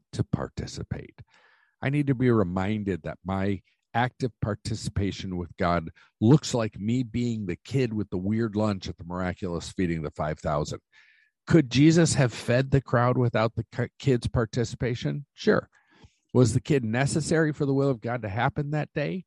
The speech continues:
Not really. Would, would the miracle have happened were it not for the kid's involvement?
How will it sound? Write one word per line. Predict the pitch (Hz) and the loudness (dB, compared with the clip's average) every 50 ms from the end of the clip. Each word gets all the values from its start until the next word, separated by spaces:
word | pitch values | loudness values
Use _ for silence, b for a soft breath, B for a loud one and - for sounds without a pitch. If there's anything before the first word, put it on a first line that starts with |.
| _ - | _ -14
Not | - - 50 - | -14 -12 -6 -6
really. | 80 69 67 78 92 120 - _ b b b b b b b b b b b b b b b | -4 -4 -2 -4 -6 -6 -6 _ b b b b b b b b b b b b b b b
Would, | 147 160 151 - - | 8 8 10 8 6
would | 131 151 127 | 4 4 6
the | 135 | 4
miracle | 123 127 147 175 190 180 - - - 185 170 | 2 6 6 6 6 6 4 2 4 4 4
have | 127 - - | 4 2 -2
happened | - - 156 165 160 - - 131 110 101 98 104 - _ | -4 -6 -2 -2 0 2 2 2 2 0 -4 -8 -10 _
were | - 120 120 139 139 139 | -4 -2 0 0 0 0
it | 131 107 - - | -2 -4 -6 -8
not | 107 120 127 135 120 127 | -6 -2 -2 -2 -2 -4
for | - - 135 | -4 -4 -4
the | 120 110 | -4 -4
kid's | - - - 135 127 117 | -4 -4 -4 -4 -2 -2
involvement? | 120 104 98 95 127 120 139 123 - - 67 | -4 -4 -2 -4 -4 -4 -4 -8 -10 -16 -16